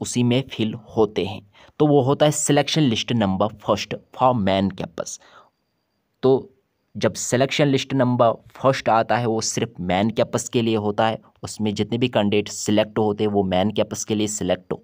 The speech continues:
होते हैं। फिर जितने भी सीट्स वैकेंट रहेंगे, मतलब जो कैंडिडेट फिर एडमिशन नहीं लेगा या किसी स्टूडेंट को एक या दो सब्जेक्ट में भी सिले-, दो सी-,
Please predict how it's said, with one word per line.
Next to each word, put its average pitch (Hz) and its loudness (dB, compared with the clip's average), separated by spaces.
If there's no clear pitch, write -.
होते 117 2
हैं। 117 -2
फिर 180 4
जितने 151 0
भी 165 2
सीट्स 139 -2
वैकेंट 120 0
रहेंगे, 104 0
मतलब 104 -2
जो 120 2
कैंडिडेट 107 0
फिर - -8
एडमिशन 101 0
नहीं 90 -4
लेगा 104 2
या 107 0
किसी - -8
स्टूडेंट 98 0
को - -2
एक 104 0
या 101 2
दो 101 0
सब्जेक्ट 101 -4
में 101 -4
भी 104 -6
सिले-, - -8
दो 110 2
सी-, - -12